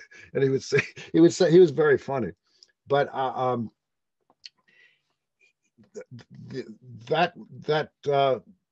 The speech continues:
for some reason, sitting there or doing all this work gave me back pain. And someone suggested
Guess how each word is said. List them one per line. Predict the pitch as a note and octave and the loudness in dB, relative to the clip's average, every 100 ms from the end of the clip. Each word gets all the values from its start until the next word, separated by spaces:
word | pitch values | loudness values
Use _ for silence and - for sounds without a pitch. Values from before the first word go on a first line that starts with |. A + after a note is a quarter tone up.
| _ - _ _ _ | _ -20 _ _ _
for | D3+ | -4
some | C#3+ G#3 | 0 2
reason, | G#3+ E3+ B2+ | 2 2 -2
sitting | - E3+ F3 | -2 2 2
there | E3+ D#3+ | 4 2
or | C3 | 0
doing | B2+ D3+ | -2 -4
all | C3+ C3 | -4 -4
this | A#2+ - | -4 -4
work | D#3+ C3+ | -4 -4
gave | - C3 | 0 -2
me | C3 | -2
back | A#2+ E3+ G#3 | -4 -6 -6
pain. | - A2+ A#2 C3+ - _ _ _ _ _ _ - | -8 -6 -8 -10 -20 _ _ _ _ _ _ -6
And | B2+ | -6
someone | A2+ D3+ E3 - | -4 -2 0 0
suggested | E3 C3+ C#3+ C#3 D#3 C#3 | -2 -2 -2 -2 -4 -4